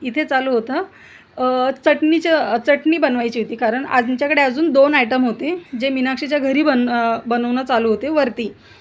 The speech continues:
पण ते आज नाही, ते दुसऱ्या दिवशी. तर त्यासाठी इथे चटणीचं बॅटर चालू होत-, अ, चटणीसाठी चिंच साफ करत होती मुलं. चिंच वगैरे साफ करून झाल्यानंतर स-, आणि इथे बघा, माझी लेक एवढी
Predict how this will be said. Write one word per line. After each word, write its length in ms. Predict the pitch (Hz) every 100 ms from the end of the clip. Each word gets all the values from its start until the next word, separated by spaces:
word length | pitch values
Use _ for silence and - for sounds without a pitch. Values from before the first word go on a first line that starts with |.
| - -
पण 140 | 277 269
ते 60 |
आज 260 | - 269 277
नाही, 240 | 277 285 415 - - -
ते 100 | -
दुसऱ्या 340 | 339 349 349 330
दिवशी. 400 | 269 226 220 190 - - - - _ _ _ - _ - - - - - -
तर 100 | 285
त्यासाठी 540 | 285 285 302 269 311
इथे 380 | 370 359 269 302
चटणीचं 600 | 320 277 269 277 277 302
बॅटर 300 | 262 226 262
चालू 280 | 269 262 247
होत-, 140 | 247 240
अ, 160 | 233 233
चटणीसाठी 840 | 269 - 285 311 330 311 233 294 339
चिंच 400 | - 285 262 294
साफ 480 | 311 339 262 247
करत 260 | - 262 262
होती 200 | 247 254
मुलं. 320 | 240 220 240 349 - - - _ _ _ -
चिंच 240 | 277 247
वगैरे 380 | 294 277 277 285
साफ 300 | 285 254 254
करून 300 | 269 262 277
झाल्यानंतर 680 | 262 233 254 254 233 226 247
स-, 120 | 262
आणि 440 | 254 254 269 247
इथे 160 | 262 269
बघा, 180 | 262 262
माझी 280 | 269 233 240
लेक 140 | 254
एवढी 200 | 262 247